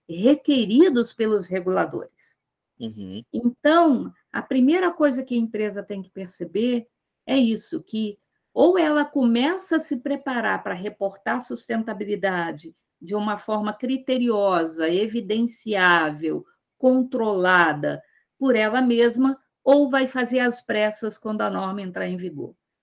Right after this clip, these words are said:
Speaker 1: E
Speaker 2: Uhum.
Speaker 1: aquilo que você faz às pressas nunca sai muito redondo. Então,
Speaker 2: Sim.
Speaker 1: é melhor você começar a se programar,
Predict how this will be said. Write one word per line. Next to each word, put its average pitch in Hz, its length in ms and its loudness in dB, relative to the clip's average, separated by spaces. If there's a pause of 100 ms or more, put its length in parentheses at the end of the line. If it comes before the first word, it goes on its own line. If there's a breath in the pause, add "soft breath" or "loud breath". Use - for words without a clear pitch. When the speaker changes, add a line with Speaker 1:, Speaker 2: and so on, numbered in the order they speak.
(260)
Speaker 1:
E 254 120 2
Speaker 2:
Uhum. - 0 -
Speaker 1:
aquilo 311 340 2
que 302 100 -4
você 262 320 -2
faz 233 320 -4
às 240 220 -4
pressas 226 540 -4
nunca 262 360 -2
sai 226 300 -2
muito 226 320 -2
redondo. 180 680 -4 (460)
Então, 208 360 -4
Speaker 2:
Sim. 220 60 -2
Speaker 1:
é 214 40 -2
melhor 208 400 0
você 214 400 -2
começar 220 680 -2
a - 40 -4
se 233 160 -8
programar, 202 800 -2